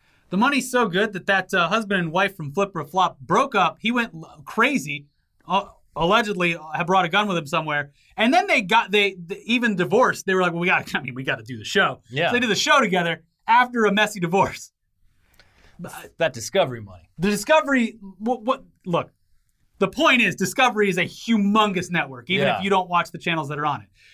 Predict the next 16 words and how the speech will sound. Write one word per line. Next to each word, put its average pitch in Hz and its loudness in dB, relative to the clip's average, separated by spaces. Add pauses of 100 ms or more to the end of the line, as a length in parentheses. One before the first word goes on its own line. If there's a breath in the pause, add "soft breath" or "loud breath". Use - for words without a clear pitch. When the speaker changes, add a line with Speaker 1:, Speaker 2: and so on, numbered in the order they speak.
(120)
Speaker 1:
But 247 4
w-, 330 -6
what 381 4
is 320 2
going 285 2
on 254 2
with 233 -2
this 220 -6
deal? 269 0
It, 175 -6
it's 208 -6 (120)
pretty 370 2
confusing, 196 -2
actually. 143 -4
Speaker 2:
It, 202 4
uh, 277 6